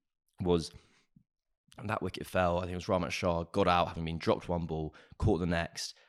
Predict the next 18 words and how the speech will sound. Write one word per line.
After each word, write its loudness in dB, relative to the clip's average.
and -6
it's -4
like, -2
"Right, 8
here 0
we 2
go. 0
This -2
is, -6
this -2
is -8
where 0
the -2
ch-, -10
game 0
needs -2
to -8
change." 0